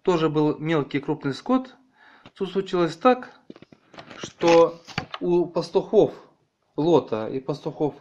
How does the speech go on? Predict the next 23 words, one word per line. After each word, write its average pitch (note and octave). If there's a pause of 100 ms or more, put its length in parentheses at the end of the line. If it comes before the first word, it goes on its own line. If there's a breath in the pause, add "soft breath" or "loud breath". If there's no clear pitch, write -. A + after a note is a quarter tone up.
Авраама E3
возникла F#3
между D#3
собой E3+
распря. G#2+ (400 soft breath)
Потому F#3+
что, E3
ну, G3
где F#3+
кому, F3
какие D#3
пас-, D#3 (440 soft breath)
на D3
каких D3
пастбищах D3+ (320 loud breath)
свой D3
скот D3
выпасать. C3 (540 soft breath)
Не G#3+
Авраам A3
с -
Лотом C3
поссорились, F#2+